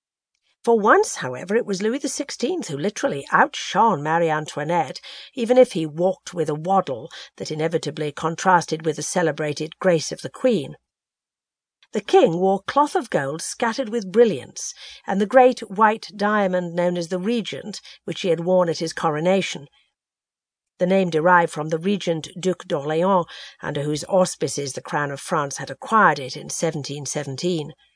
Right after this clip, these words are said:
The King also sported the diamond sword made for him five years previously, new diamond buttons,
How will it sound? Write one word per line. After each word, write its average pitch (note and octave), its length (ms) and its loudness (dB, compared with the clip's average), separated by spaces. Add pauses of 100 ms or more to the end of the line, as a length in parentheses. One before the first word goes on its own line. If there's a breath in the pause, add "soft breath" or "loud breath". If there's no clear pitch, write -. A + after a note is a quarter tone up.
(880)
The E3+ 80 -6
King E3+ 160 4
also E3+ 400 2
sported E3+ 500 -4
the E3+ 60 -4
diamond E3+ 580 2
sword F#3+ 520 0
made G3 220 -2
for F#3+ 200 -2
him F#3 120 -2
five G3 340 0
years F#3 220 2
previously, G3 640 -6 (380 loud breath)
new G#3 200 4
diamond F#3 560 4
buttons, G#3+ 520 -6